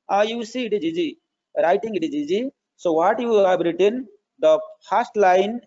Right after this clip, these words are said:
and the fourth line, uh, it is, so it is the, it is the minimum syntax for P H P, and it can be in a single line also. Okay, there is nothing to worry. So less than question mark P H P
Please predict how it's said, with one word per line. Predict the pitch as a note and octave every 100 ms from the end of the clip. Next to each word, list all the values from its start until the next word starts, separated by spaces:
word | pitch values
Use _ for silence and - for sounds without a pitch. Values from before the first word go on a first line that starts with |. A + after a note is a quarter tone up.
| E3
and | F3
the | F#3 -
fourth | A3 F#3+
line, | F3+ F3+ A3+ C4+ _ _ _ -
uh, | G3 G#3
it | A3
is, | A#3 A#3 - _ _ _
so | - G#3+ G3
it | G3 G#3
is | F3+
the, | A3+ C4 -
it | F3+
is | F3
the | A3
minimum | F#3+ F#3 G3+ A#3 A#3
syntax | - E3+ D#3+ F3+ F#3 F#3+ -
for | E3 E3
P | D#3+ D3
H | C#3+ -
P, | F3+ G2+ _ _ _ _ _ _ _ -
and | G#3 G#3
it | G#3
can | A3 A3
be | A#3
in | A3+
a | G#3
single | - F#3+ G3
line | F3+ F3
also. | D#3 - F3 - _ -
Okay, | E3 B3+ C#4 - _
there | - F3
is | F3+
nothing | D#3+ E3 G#3+
to | G3
worry. | E3+ F3 A#3+ C4+ _ _
So | - E3+
less | E3 F3+ G#3
than | A3+ A#3+ A3
question | F3+ F3+ G3
mark | F3+ E3
P | D#3 G3+
H | G#3
P | A3 B3